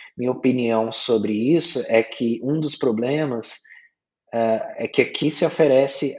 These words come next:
ações e options para todos os levels, para todas as pessoas que trabalham em empresa de produto. Desde marketing,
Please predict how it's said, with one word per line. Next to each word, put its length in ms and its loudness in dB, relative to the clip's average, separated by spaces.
ações 1000 -4
e 120 -2
options 600 -2
para 220 4
todos 540 -2
os 140 -8
levels, 420 -2
para 220 -4
todas 280 -2
as 120 -6
pessoas 520 -4
que 100 -10
trabalham 460 -2
em 60 -16
empresa 300 -12
de 160 -16
produto. 440 -18
Desde 240 -10
marketing, 1040 0